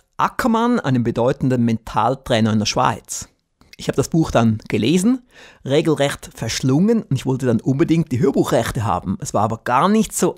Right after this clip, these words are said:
einfach. Ich blieb dran, ich blieb dran, ich blieb dran, bis ich dann diese Rechte hatte. Es ist wirklich ein Leckerbissen, dieses Erfolgspaket. Das muss man einfach haben. Dann noch die zweite Empfehlung,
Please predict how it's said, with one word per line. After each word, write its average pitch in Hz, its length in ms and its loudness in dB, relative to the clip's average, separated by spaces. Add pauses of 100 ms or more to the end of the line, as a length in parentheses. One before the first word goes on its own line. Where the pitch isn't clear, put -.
einfach. 170 640 0
Ich - 160 -8
blieb - 280 -8
dran, 165 440 0
ich - 120 -6
blieb - 240 -10
dran, 180 360 0
ich - 160 -8
blieb - 240 -8
dran, 151 360 2 (440)
bis 185 240 0
ich 180 180 0
dann 156 280 2
diese 135 340 0
Rechte 113 540 -2
hatte. - 460 -4 (520)
Es - 80 -8
ist - 40 -4
wirklich 185 440 0
ein 120 440 -4 (280)
Leckerbissen, 113 1120 -2
dieses 113 140 -4
Erfolgspaket. 110 720 -6
Das - 200 -8
muss 139 380 0
man - 220 -2 (120)
einfach 117 600 -2
haben. 107 480 0 (1120)
Dann 180 140 2
noch 285 200 0
die 208 240 -2
zweite - 640 0
Empfehlung, 214 680 0